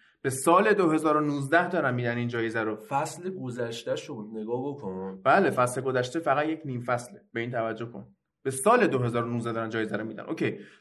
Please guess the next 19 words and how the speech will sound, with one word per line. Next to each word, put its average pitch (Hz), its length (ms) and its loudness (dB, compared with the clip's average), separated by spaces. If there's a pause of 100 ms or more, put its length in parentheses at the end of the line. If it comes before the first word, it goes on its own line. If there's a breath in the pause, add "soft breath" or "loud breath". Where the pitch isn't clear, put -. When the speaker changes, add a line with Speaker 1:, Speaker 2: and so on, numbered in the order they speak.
Speaker 1:
توی 185 380 4
نیمه 160 540 2
اول 165 540 4
دو 151 140 2
هزار 143 200 0
و 143 80 -4
نوزده 143 500 2
Speaker 2:
منم 151 140 2
باز 165 160 -2
قانع 127 340 4
شدم. 151 100 6
Speaker 1:
برناردو 165 320 6
فوق‌العاده 147 600 6
است. - 480 -4 (560)
ولی 139 200 -4
تو 139 140 -8
نیمه 131 300 -2
دومش 131 540 -6
نه. 101 160 -6